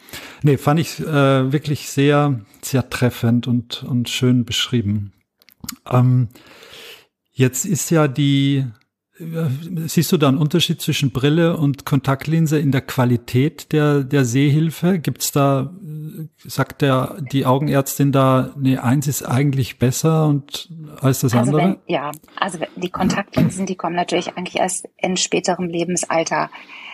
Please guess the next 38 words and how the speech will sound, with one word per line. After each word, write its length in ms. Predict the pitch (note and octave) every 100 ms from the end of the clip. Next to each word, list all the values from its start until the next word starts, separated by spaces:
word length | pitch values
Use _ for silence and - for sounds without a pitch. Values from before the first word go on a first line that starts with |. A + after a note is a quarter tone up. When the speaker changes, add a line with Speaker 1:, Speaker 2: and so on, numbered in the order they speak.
| - _
Speaker 2:
äh, 200 | F3+ F3+ -
zum 200 | F#3 -
Zuge, 420 | - F3+ F#3+ E3
wenn 140 | E3+
die 80 | F3
Kinder, 300 | - F3 D#3+
das 140 | E3
ist, 200 | - F3+
ist, 160 | - -
ich, 260 | - F3+ D3+
ich 180 | F3
werde 200 | G3 F#3
oft 140 | - -
gefragt, 360 | F#3 E3 E3+
ja, 80 | F3
aber 100 | -
ab 80 | -
wann 160 | D#3+ D#3+
kann 180 | F3 E3+
denn 80 | D#3
mein 140 | E3
Kind 220 | - F3+
die 40 | F#3
Kontaktlinse 600 | - E3 F3+ - F#3+ E3+
tragen? 340 | - - F3
Das 160 | E3+ -
hängt 180 | F3 -
immer 180 | F3 F3
so 80 |
ein 20 | F3+
bisschen 300 | E3 F3 E3+
davon 280 | E3 -
ab. 140 | - -
Es 120 | -
gibt 160 | - -
keine 320 | - E3 D#3
harte 220 | D#3+ -
Grenze. 480 | - - F3 - D3+